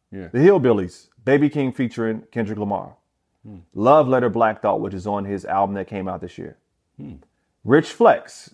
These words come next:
Speaker 2: Drake and twenty-one Savage.
Speaker 1: Hmm.
Speaker 2: Scientists and Engineers, which is Killer Mike, Andre,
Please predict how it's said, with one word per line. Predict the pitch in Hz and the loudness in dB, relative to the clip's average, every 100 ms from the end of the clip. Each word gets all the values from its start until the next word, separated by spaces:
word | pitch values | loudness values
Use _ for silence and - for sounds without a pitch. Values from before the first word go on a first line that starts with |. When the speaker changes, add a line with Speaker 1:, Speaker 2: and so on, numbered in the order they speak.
| 101 | -12
Speaker 2:
Drake | 98 101 117 - | -4 -4 -4 -6
and | 107 | -4
twenty-one | 110 107 120 | -2 0 -2
Savage. | 117 90 90 92 - _ _ _ _ - | 0 -2 -2 -6 -10 _ _ _ _ -20
Speaker 1:
Hmm. | 82 | -8
Speaker 2:
Scientists | 92 127 143 147 156 160 | 0 2 2 0 -2 -6
and | 151 | -4
Engineers, | 135 131 120 113 98 | -4 -2 0 0 0
which | 98 | -6
is | 92 | -4
Killer | 139 135 | 0 2
Mike, | 127 123 123 117 - _ _ | 4 4 4 0 -6 _ _
Andre, | 110 120 110 113 113 110 107 | 2 2 2 4 4 4 2